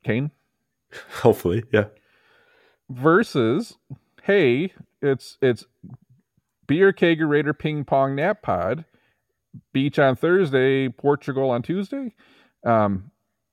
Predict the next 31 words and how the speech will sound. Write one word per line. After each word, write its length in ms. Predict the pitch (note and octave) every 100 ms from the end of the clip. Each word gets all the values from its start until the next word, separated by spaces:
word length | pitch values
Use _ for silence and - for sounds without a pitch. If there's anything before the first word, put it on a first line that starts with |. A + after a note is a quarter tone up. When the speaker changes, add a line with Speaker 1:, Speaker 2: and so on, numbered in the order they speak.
| _ _ _ _ _ _ _
Speaker 1:
if 160 | - E3+
you're 100 | E3
gonna 180 | F3 E3
sell 280 | - F#3 G3
someone 320 | - E3+ D#3
on 420 | C#3+ C3+ B2 A#2+ - _ _ _ _ _
the 100 | C3+
concepts 560 | B2 C#3 C#3+ D3 C#3 A2+
of 160 | B2+
everything 460 | A#2 C#3 C#3 C3 A#2
but 280 | G#2 E3+ -
work, 400 | F#2 E2 G2 _ _ _ _ _ _ _ _ _
well, 80 | -
don't 240 | D3 F#3+ A3+
get 340 | G3+ D#3+ - -
mad 400 | D3+ A#3+ E3 D3+
when 140 | D3+
they 100 | D3+
come 220 | D#3+ D3+
in 120 | D3+
and 120 | D3 C#3+
don't 240 | D3+ D3+
work. 240 | G3+ G3+ -
They're 180 | C3+
doing 280 | C#3 D#3+ F3
exactly 500 | D#3 C3 D#3 F3+ D#3+
what 260 | C#3 C#3 -
you 60 |
sold 320 | C3 - G#3 D3
them 140 | D2
on. 260 | G1+ -